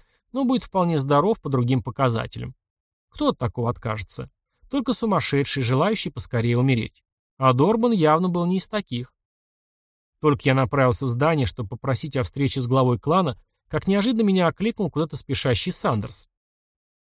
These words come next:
«Рис, у нас проблема в одном из северных поселений. Ты вроде бы уже неплохо здесь освоился, и, учитывая твою предыдущую жизнь в качестве капитана пиратов и проведённые в тебе военные модификации, я даю тебе поручение сформировать отряд из наших, возглавить его и разобраться с проблемой.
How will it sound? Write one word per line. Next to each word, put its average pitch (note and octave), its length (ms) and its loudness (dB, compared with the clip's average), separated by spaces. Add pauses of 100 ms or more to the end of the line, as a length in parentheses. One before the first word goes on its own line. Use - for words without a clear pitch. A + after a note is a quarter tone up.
(220)
«Рис, F#3 300 0
у B2+ 40 -2
нас B2+ 180 2
проблема F3+ 460 2
в B2 40 4
одном B2 300 2
из G2+ 100 -2
северных A#2+ 360 -2
поселений. A#2 580 -4 (400)
Ты D3 100 -2
вроде G3+ 200 2
бы G3 60 2
уже G3 120 4
неплохо G3+ 400 0
здесь C#3 220 0
освоился, F3 580 -2
и, - 20 0
учитывая C3+ 420 -2
твою D3 220 0
предыдущую C#3 560 -2
жизнь C3 260 0
в - 60 -6
качестве - 360 -4
капитана C3 420 -2
пиратов C#3 460 -2 (340)
и C3+ 80 -6
проведённые C#3+ 560 2
в - 80 -6
тебе C#3 240 0
военные C3 380 4
модификации, B2+ 800 -2 (320)
я D3 100 0
даю G#3 180 2
тебе G3+ 200 0
поручение G3+ 500 0
сформировать E3 560 0
отряд F#3 320 -4
из F3 140 0
наших, G3 340 -2
возглавить C#3+ 560 2
его C3+ 120 2
и - 20 0
разобраться B2+ 480 2
с - 60 -12
проблемой. B2+ 580 0